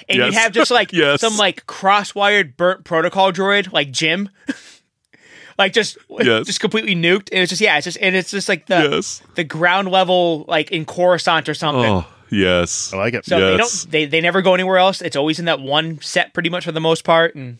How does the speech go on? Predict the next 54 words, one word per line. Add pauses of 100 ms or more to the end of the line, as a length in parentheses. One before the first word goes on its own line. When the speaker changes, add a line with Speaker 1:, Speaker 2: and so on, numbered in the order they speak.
Speaker 2:
I
love
Speaker 1:
yeah,
Speaker 2:
it.
Speaker 1:
but
I
don't
know
why. (560)
That's
the
same
Speaker 2:
Love
Speaker 1:
thing.
Speaker 2:
it.
Speaker 1:
As
a
six,
seven-year-old
kid,
I
should
not
have,
I,
I
loved
Taxi.
I've
seen
every
episode.
Like,
Speaker 3:
Mm-hmm.
Speaker 1:
phenomenal
Speaker 2:
Yeah.
Speaker 1:
show. (1000)
Don't
know
why
at
that
age
I
liked
it,
but
I
did.
So
yeah, (120)
I'm
going
Taxi.